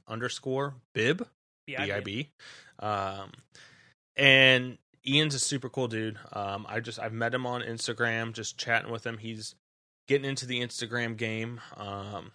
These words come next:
Speaker 1: he lives in Indiana. And from what he said, things are a little bit tough to get there sometimes. Some,
Speaker 2: Interesting.
Speaker 1: some bourbon that we have kind of readily available, you know. I mean,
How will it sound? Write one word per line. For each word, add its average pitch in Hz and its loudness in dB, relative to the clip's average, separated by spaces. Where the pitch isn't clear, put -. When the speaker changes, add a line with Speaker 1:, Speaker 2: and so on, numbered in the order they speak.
Speaker 1:
he 123 -2
lives 127 0
in 104 -4
Indiana. 120 -2
And 113 0
from 107 -6
what 110 -4
he 131 -6
said, 127 0
things 117 -8
are 123 0
a 120 0
little 110 -6
bit - -8
tough 117 -4
to 123 -6
get 156 -4
there 101 -4
sometimes. 95 -12
Some, 104 -14
Speaker 2:
Interesting. 196 -8
Speaker 1:
some 113 -6
bourbon 131 0
that 117 0
we 147 0
have 113 -2
kind 127 -6
of 110 -6
readily 120 4
available, 98 -4
you 123 -4
know. 98 -8
I 123 -8
mean, 117 -4